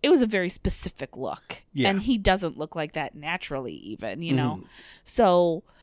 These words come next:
Speaker 1: I didn't have a problem with that. I just felt like the antics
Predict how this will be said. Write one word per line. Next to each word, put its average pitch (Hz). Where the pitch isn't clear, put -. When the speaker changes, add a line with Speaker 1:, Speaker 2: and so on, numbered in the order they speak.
Speaker 1:
I 254
didn't 262
have 196
a 170
problem 165
with 160
that. 190
I 208
just -
felt 202
like 165
the 190
antics 185